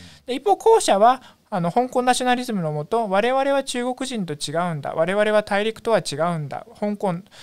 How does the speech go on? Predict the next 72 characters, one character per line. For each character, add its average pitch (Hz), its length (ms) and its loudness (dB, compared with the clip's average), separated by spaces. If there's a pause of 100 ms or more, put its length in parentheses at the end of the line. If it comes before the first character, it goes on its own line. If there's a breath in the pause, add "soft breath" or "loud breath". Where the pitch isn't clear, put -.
(160 loud breath)
ま 226 80 4
あ、 202 100 2 (260 soft breath)
も 247 120 0
っ - 40 0
と 165 200 -2
民 190 160 0
族 185 180 -6
主 - 60 -8
義 180 100 -8
的 175 160 -6
に 170 60 -6
な 175 100 0
る 151 80 -2
と、 294 240 0 (240 loud breath)
香 226 160 2
港 233 180 2
人 156 320 -4
と 160 120 -6
い 165 100 -2
う 165 40 -4
の 156 140 -2
は、 247 220 4 (220 loud breath)
え 170 60 -2
っ - 20 -14
と、 151 180 -2
個 - 140 -4
別 180 260 -4
で 175 100 -2
独 156 280 -2
立 226 160 -4
し - 40 -8
た 214 120 -2
民 294 160 -4
族 214 200 -6
な 143 120 -4
ん 120 80 -10
だ - 240 -16
と 165 80 -6
い 165 80 0
う 165 80 -2
こ 180 120 -6
と 180 120 -4
も 233 100 -2
主 - 80 -8
張 151 140 -4
す 147 100 -10
る 143 60 -8
人 139 120 -8
た 131 40 -8
ち - 80 -14
は 127 60 -10
い 127 40 -12
ま 139 100 -8
す 180 120 -12
ね。 214 80 -6
こ 277 140 -8
う - 20 -6
い - 20 -8
う - 0 -
人 339 80 -6
た 339 60 -8
ち 233 80 -2
を 185 60 2
本 165 280 -6
土 147 80 -4
派 139 220 -8
と 139 80 -10
い-、 143 100 -12 (400)
言 151 120 -10
い 143 40 -8
ま 143 180 -8
す。 - 140 -20